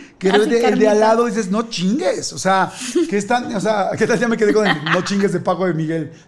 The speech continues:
Speaker 1: "No chingues". O sea, pero, pero es que en serio, que hueles dos, dos, este, dos lugares atrás de ti que están sacando, no sé, cueritos. Dorilocos
Speaker 2: ¿Sabes
Speaker 1: con
Speaker 2: qué? Yo sí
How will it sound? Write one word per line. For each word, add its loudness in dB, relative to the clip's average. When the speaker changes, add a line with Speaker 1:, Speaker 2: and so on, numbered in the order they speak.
Speaker 1:
"No 0
chingues". -2
O -2
sea, 2
pero, 2
pero 4
es 2
que 0
en 2
serio, 2
que 0
hueles 2
dos, 2
dos, 2
este, 0
dos 6
lugares 2
atrás 2
de -2
ti -4
que 0
están -2
sacando, 0
no -2
sé, 0
cueritos. 2
Dorilocos 4
Speaker 2:
¿Sabes 4
Speaker 1:
con 6
Speaker 2:
qué? 4
Yo -4
sí -2